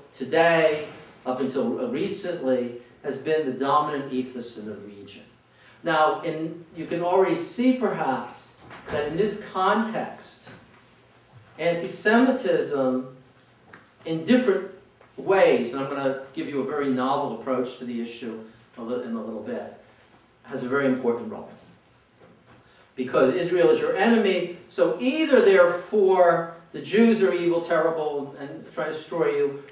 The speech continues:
or the Zionists are terrible and, and evil and trying to destroy you. But you, you can use, and here's a hint to what I wanna say about the P L O. You can use all the traditional character, all the traditional categories of anti-Semitism, and you just have to change one word.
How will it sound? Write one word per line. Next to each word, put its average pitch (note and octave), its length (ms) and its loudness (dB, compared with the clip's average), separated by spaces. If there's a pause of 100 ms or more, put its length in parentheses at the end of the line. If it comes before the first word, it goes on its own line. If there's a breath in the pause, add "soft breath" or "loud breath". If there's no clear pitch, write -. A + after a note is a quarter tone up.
(160)
or C4+ 200 8
the F#3+ 120 4
Zionists C4 640 2
are F#3 100 0
terrible D#3 600 0
and, C3 300 -6
and C3+ 280 -8
evil C3+ 240 -8
and B2+ 100 -4
trying C3 220 -6
to A#2+ 60 -8
destroy - 420 -4
you. B2+ 260 0 (300 loud breath)
But F#3 280 4 (140)
you, F3+ 80 -6
you F3 80 -6
can E3+ 220 -4
use, F#3+ 320 4
and - 100 -2
here's E3 160 -4
a D#3+ 60 -6
hint C#3+ 400 -10
to A2+ 280 -10 (220)
what B2 140 -10
I A#2 80 -6
wanna A#2 120 -6
say B2+ 200 -6
about A2+ 240 -8
the - 120 -16
P B2+ 100 -6
L - 60 -4
O. - 240 -6 (240 loud breath)
You F#3 100 -10
can F#3 120 -6
use A3+ 260 2 (140)
all A#3+ 320 6
the - 160 0
traditional A#3+ 720 0
character, D#3+ 720 -4 (300)
all C3 200 0
the B2+ 120 0
traditional G#3 880 -2 (240)
categories F#3 600 2
of C3 100 -2
anti-Semitism, C#3 1040 -8
and F#3+ 100 -8
you G3 60 -4
just F#3+ 120 -12
have - 180 -8
to - 60 -18
change D#3+ 360 -8
one A#2+ 280 -6
word. - 300 -4